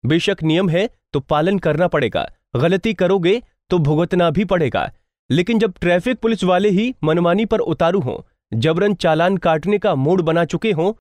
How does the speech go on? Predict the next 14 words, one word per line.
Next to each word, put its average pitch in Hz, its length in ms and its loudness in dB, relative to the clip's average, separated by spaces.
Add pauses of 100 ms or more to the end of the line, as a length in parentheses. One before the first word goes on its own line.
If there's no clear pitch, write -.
तो 170 80 0
काहे 185 360 0
के 208 160 0
निजाम 170 440 0
और 180 200 0 (100)
कैसा 185 280 2
प्रावधान? 135 540 -2 (320)
काट 175 220 2
दो 165 160 0
भैया, 151 380 0 (320)
जनता 165 380 0
का 208 140 0
क्या 180 200 0
है? 113 220 -4